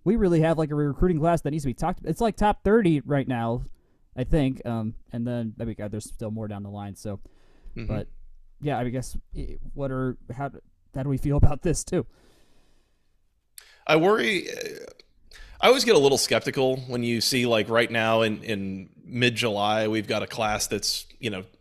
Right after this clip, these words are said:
Speaker 2: like, on the fringe of the top twenty-five, and it's like, we can feel good about that, but, like,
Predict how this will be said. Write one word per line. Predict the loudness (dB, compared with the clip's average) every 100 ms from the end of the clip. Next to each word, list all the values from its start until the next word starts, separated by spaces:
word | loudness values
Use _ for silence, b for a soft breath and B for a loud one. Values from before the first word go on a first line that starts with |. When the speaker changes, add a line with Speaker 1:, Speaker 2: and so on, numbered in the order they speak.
| _ -6
Speaker 2:
like, | -6 -4
on | -4
the | -2
fringe | -2 -2 0
of | -2
the |
top | 0 -2 -2
twenty-five, | -4 -4 -2 -2 0 -2 -6 -10
and | -10
it's | -6
like, | -2 -2 -4 b b b b b b _
we | -6
can | 4
feel | 4
good | 6 4
about | 4 2
that, | 0 -2 -4
but, | -4
like, | -2 -4